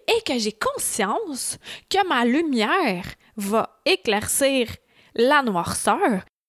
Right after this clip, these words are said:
que j'ai aucun doute que ma lumière va éclaircir la noirceur, eh bien, la noirceur va faire, « Hein, c'est ben trop éclairé ici, je ne veux pas brûler comme une bébête,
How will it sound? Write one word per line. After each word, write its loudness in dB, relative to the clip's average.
que 4
j'ai 0
aucun 0
doute 0
que 2
ma 0
lumière 0
va -2
éclaircir -2
la 0
noirceur, 0
eh 2
bien, 2
la 0
noirceur 0
va 2
faire, « 2
Hein, 4
c'est 2
ben 0
trop 0
éclairé 2
ici, 2
je 2
ne 0
veux 2
pas 0
brûler 4
comme 2
une 2
bébête, 2